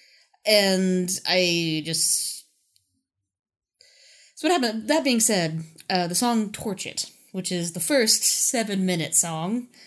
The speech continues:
on this, seven and, seven minutes and thirty-one seconds on this album.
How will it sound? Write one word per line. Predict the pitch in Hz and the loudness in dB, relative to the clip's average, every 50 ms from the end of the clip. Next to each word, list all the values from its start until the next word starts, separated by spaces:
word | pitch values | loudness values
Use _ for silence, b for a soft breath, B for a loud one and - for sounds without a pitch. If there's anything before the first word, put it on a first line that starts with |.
| B B B B B B B _ | B B B B B B B _
on | - 180 175 170 | -4 -4 -2 -2
this, | 170 170 170 - - | -2 -4 -2 -2 0
seven | 233 240 254 247 247 240 | 0 2 4 4 2 2
and, | 214 202 208 208 202 190 - - | 2 0 -2 -2 -4 -6 -4 -2
seven | - - 262 247 247 240 | 0 2 2 0 0 0
minutes | 226 220 214 202 202 | 0 0 0 0 -2
and | 180 - | -4 -2
thirty-one | - 202 196 202 185 180 175 | -2 0 0 0 0 2 4
seconds | - - 160 156 156 135 160 - - - - - - - - - _ _ _ _ _ _ _ b b b b b b b b b | 4 4 2 0 -4 0 2 4 4 4 2 -2 -6 -12 -20 -20 _ _ _ _ _ _ _ b b b b b b b b b
on | 165 170 156 | -6 -4 -4
this | 151 143 | -4 -4
album. | 156 139 120 120 127 147 160 160 | -6 -8 -8 -8 -10 -12 -12 -14